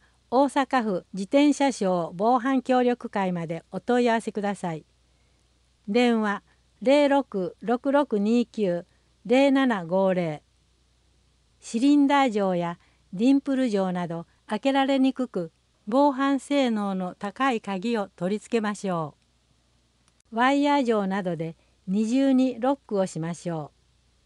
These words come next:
う。電動アシスト自転車のバッテリー盗難に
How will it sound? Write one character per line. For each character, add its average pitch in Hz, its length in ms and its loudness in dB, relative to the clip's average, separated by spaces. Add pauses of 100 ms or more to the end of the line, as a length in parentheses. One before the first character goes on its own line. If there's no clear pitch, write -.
(960)
う。 214 40 -8
電 269 340 4
動 254 340 2
ア 196 80 -6
シ 269 160 -4
ス - 80 -8
ト 262 200 -2
自 220 120 -6
転 262 280 2
車 208 120 -2
の 185 140 -2
バ 233 140 0
ッ - 20 -20 (100)
テ 262 140 -2
リ 254 160 0
ー - 40 -8
盗 240 260 0
難 185 300 -4
に 165 180 -8